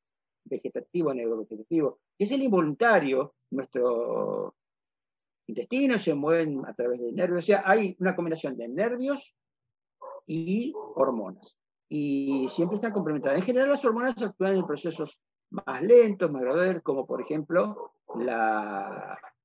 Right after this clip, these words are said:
la reproducción, el control del ciclo este, menstrual y otros, pero es un poco más lento. En cambio, para los procesos que requieren una acción inmediata, nuestro sistema tiene justamente los nerds.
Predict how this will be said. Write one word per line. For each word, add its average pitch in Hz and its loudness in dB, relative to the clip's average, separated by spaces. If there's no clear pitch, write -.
la 110 -10
reproducción, 185 2
el - -18
control 127 -8
del 117 -8
ciclo 120 -6
este, 107 -10
menstrual 190 2
y 254 0
otros, 185 0
pero 196 0
es 220 -2
un 220 -2
poco 208 0
más 175 0
lento. 123 -6
En 160 -2
cambio, 202 2
para 156 2
los 151 0
procesos 185 -2
que 196 -6
requieren 165 -2
una 143 0
acción 156 -6
inmediata, 160 0
nuestro 123 -8
sistema 156 -6
tiene 143 -4
justamente 117 -14
los 110 -18
nerds. 120 -10